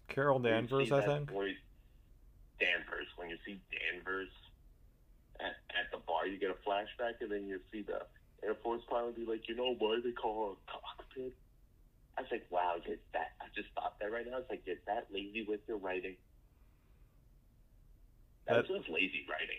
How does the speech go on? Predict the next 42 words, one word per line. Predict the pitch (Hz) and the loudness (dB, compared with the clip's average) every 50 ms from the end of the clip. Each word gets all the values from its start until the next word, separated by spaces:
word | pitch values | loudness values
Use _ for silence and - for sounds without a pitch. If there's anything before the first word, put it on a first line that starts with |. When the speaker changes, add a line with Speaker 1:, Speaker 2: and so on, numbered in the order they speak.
| - - - | -6 -8 -8
Speaker 2:
I'm | - - - - | -8 -8 -6 -4
sorry. | 135 135 131 - - - | -2 -2 -2 0 2 4
Speaker 1:
It | 135 127 | 4 8
is | 131 135 143 131 131 | 8 8 8 10 8
lazy | 120 117 117 117 | 8 8 8 6
Speaker 2:
You | 117 117 | 6 6
know | 113 | 8
why | 117 117 | 8 8
Speaker 1:
writing. | 117 117 117 113 - | 8 8 6 4 4
Speaker 2:
they | 117 | 2
call | - 107 107 107 104 101 | 0 0 2 2 2 2
it | 92 - - | 0 -2 -4
a | - | -2
cockpit? | - - - - - - 135 135 131 - - - - - - | -2 -2 -2 -2 -4 -4 -4 -4 -4 -6 -12 -20 -20 -10 -4
That's | 123 139 160 - - | -2 -2 -2 -2 -2
just, | 143 127 - - - - | -2 -2 -2 -4 -8 -4
that's | - - 117 120 - | 0 2 2 2 0
just | - - - - - | -4 -10 -10 -6 -4
lazy | 87 87 85 - - - | -4 -4 -4 -6 -10 -8
writing. | - - - - - - 104 - - - - - - - - - - - - - - - - - - - - - | -6 -6 -6 -6 -6 -8 -10 -10 -12 -16 -20 -20 -20 -20 -20 -20 -20 -20 -20 -20 -20 -20 -20 -20 -20 -10 0 4
Speaker 1:
And | 135 131 | 6 8
I'm | 131 123 120 | 8 8 6
pretty | 117 - - 160 160 | 4 2 4 4 4
sure | 156 - 160 156 | 6 8 10 12
that's, | 151 151 151 156 | 12 12 10 8
like, | 147 147 | 4 4
the | 135 131 - - | 2 -2 2 4
only | 120 123 127 135 135 135 | 6 6 6 6 6 6
interaction | 127 123 123 120 120 123 120 - 135 131 | 6 8 10 10 10 8 8 4 -2 -2
she | 117 123 120 | 0 4 6
has | 117 120 120 113 110 | 8 8 8 8 6
with | 107 101 | 0 -4
other, | - - 120 117 113 107 104 98 - - - - - - - - | 0 4 6 6 6 6 6 2 0 -6 -18 -20 -20 -12 -2 2
uh, | 113 113 | 2 2
male | 110 110 117 120 117 110 | 4 4 4 6 6 6
pilots. | 110 - 117 113 107 104 101 98 - - - - - - - - - - - - - - - - - - - - - - - - - - - - - - - - - - - - - - - - - - - - - - - - - - - - - - - - - - - - - - - - - - - - - - - 98 | 6 8 8 8 8 8 6 0 -2 -6 -14 -20 -20 -20 -20 -20 -20 -20 -20 -20 -20 -20 -20 -20 -20 -20 -20 -20 -20 -20 -20 -20 -20 -20 -20 -20 -20 -18 -18 -18 -18 -18 -14 -12 -12 -10 -12 -14 -16 -20 -20 -20 -20 -20 -20 -20 -20 -20 -20 -20 -20 -20 -20 -20 -20 -20 -20 -20 -20 -20 -20 -20 -20 -20 -16 -6 -2 0 0 0
Speaker 2:
And | 101 95 85 | 0 -2 -4
the | 90 | -6
Kree. | 87 - - - - - - - 85 87 - - - - | -6 -6 -8 -10 -10 -10 -8 -6 -6 -4 -6 -6 -8 -8
That's | - - - - - | -10 -10 -10 -12 -16
pretty | - 107 98 | -14 -12 -10
much | 92 85 | -10 -10